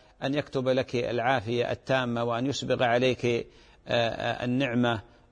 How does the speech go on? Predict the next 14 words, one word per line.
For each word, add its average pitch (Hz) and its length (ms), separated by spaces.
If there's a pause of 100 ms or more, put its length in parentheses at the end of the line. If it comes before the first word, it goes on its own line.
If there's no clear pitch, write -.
أختي 196 240
الفاضلة، 175 400
يعني 143 180
بالنسبة 156 380
للأمر 147 360
التي، 135 380
آه، 131 260
الذي 131 340
أنت 151 240
فيه، 120 360 (480)
يعني، 135 580
آه، 123 240
له 165 260
طريقان، 127 500